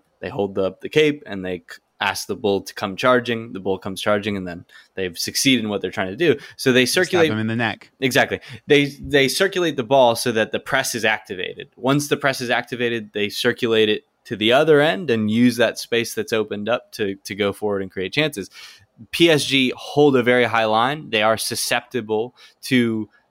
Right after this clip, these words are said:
Speaker 1: quick players on the break and, and teams that are able to do that. So, if, like I said, if there is a team that can fall susceptible to an underdog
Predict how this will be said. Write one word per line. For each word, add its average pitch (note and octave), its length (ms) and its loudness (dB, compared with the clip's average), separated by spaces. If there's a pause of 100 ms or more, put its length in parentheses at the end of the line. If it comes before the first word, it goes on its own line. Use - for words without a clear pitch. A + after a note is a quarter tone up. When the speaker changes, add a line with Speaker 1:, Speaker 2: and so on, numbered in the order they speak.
(720)
Speaker 1:
quick D3+ 300 0
players B2+ 280 2
on B2+ 80 -2
the A2 80 -4
break A2+ 300 -2
and, G#2 200 -8
and G#2+ 180 -8
teams A#2 260 -6
that G#2 140 -2
are G2 80 -4
able G#2+ 240 -2
to - 120 -18
do C#3+ 140 -6
that. A#2 180 -2
So, G#2 140 -6
if, F#2 220 -12
like A2 160 -4
I - 20 -2
said, G#2 220 -2 (180)
if G#2 140 -8
there G#2+ 140 0
is C#3+ 280 2
a A#2+ 60 -2
team C3 260 -4
that G#2 140 -8
can G2+ 120 -10
fall D3 320 -4
susceptible B2+ 600 -8
to G#2+ 140 -12
an F2+ 100 -12 (160)
underdog B2 640 -2